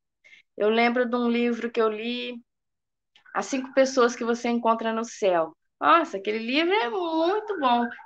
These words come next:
Porque ele acha que ele não era nada, né? Aí a hora que ele morre, que ele vai pro céu, né? Lá ele encontra as cinco pessoas que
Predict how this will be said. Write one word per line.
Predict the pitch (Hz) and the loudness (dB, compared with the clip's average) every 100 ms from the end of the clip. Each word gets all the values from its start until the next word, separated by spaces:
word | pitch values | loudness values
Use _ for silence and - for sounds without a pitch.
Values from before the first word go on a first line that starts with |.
| - - - _ _ _ _ _ | -18 -20 -20 _ _ _ _ _
Porque | - 226 226 247 240 233 - | -6 -4 -4 2 6 6 8
ele | 247 294 302 | 8 10 10
acha | 269 302 311 392 | 12 10 6 2
que | 370 | 2
ele | 359 | 4
não | 370 | 6
era | 320 359 415 | 6 6 8
nada, | 370 339 302 214 208 | 8 8 8 6 6
né? | 220 254 277 | 6 4 2
Aí | - 233 | 2 4
a | 247 | 6
hora | 262 277 | 6 4
que | 285 | 0
ele | 285 269 247 | 0 -2 2
morre, | 240 240 269 349 339 381 | 6 8 10 8 4 2
que | 294 | 2
ele | 269 | 4
vai | 247 240 | 6 6
pro | 240 | 2
céu, | 240 - 202 196 254 415 | -8 4 8 10 10 8
né? | 392 427 494 - - - - - | 6 4 0 -8 -20 -20 -8 2
Lá | 226 226 254 | 8 10 8
ele | 294 | 6
encontra | 359 339 285 277 220 | 4 6 6 6 2
as | - | 2
cinco | 254 247 240 | -6 -4 0
pessoas | 254 247 240 233 254 285 | 0 0 -2 0 0 -2
que | - 339 | -4 -4